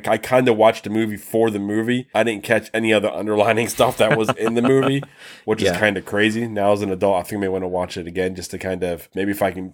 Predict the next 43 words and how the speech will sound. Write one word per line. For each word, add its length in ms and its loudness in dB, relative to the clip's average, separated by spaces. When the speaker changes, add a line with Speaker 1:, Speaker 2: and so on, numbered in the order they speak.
Speaker 1:
pick 220 0
up 120 2
on 140 0
some 220 2
of 40 4
those 180 4
other 200 4
things. 400 -2
Speaker 2:
Yeah, 200 2
I 40 0
think 200 0
there's 160 2
actually 300 0
a 60 -2
whole 120 -2
documentary 720 -2
called 260 -8
Room 300 2
two 200 -8
thirty-seven 800 2
that 260 -6
literally 360 4
the 100 -2
documentary 600 0
is 120 -2
all 160 2
about 320 2
the 100 0
behind 360 0
the 60 0
scenes 320 -4
stuff 260 0
of 140 -4
The 100 -2
Shining 540 0
and 140 0
all 200 0
the 100 -2
different 320 0
interpretations 880 -2
of 140 -4
that 180 0
movie. 420 0